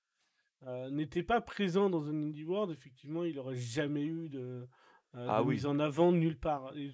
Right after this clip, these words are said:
Speaker 1: pour moi, c'est du coup, euh, vraiment fait pour ce genre de jeu. Faudrait pas qu'il y ait que ça, mais je trouve que d-, en mettre un dedans, euh, c'est parfait. Euh, on a vu déjà, nous, euh, des gens dans l'équipe, des gens qui, que, que ça intéresse déjà, euh, que, que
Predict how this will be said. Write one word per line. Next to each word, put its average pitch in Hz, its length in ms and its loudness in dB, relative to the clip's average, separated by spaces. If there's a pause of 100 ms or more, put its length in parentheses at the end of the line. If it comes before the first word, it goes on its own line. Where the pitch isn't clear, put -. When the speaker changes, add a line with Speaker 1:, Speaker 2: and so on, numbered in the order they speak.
Speaker 1:
pour 156 140 -4
moi, 196 240 2
c'est 165 160 -8
du 147 160 -8
coup, 208 340 -6 (460)
euh, 135 200 -6
vraiment 156 360 0
fait 226 340 -4 (240)
pour - 140 -10
ce 170 80 -8
genre 156 180 -2
de 151 120 0
jeu. 147 180 -4 (220)
Faudrait 165 280 4
pas 185 140 4
qu'il 156 140 -4
y - 20 -6
ait - 20 -8
que 147 140 -2
ça, 220 260 -4 (400)
mais 160 60 -10
je - 60 -12
trouve 214 200 -8
que 185 180 2
d-, 175 160 -2
en 180 120 0
mettre 156 260 -2
un 220 100 2
dedans, 180 520 -2
euh, 139 260 -10
c'est 127 180 -18
parfait. 196 480 -4 (440)
Euh, 143 60 -6
on 147 260 2
a 160 80 6
vu 160 220 -2
déjà, 165 400 2
nous, 165 300 -2
euh, 139 460 -8
des 139 140 -12
gens 143 200 -12
dans 131 100 -10
l'équipe, 127 520 -10
des 131 80 -16
gens 131 160 -14
qui, 139 140 -18 (280)
que, 170 60 -20 (320)
que 147 100 -14
ça 139 140 -10
intéresse 139 440 -8
déjà, 147 500 -8 (480)
euh, 127 200 -14
que, 131 120 -16
que 135 760 -16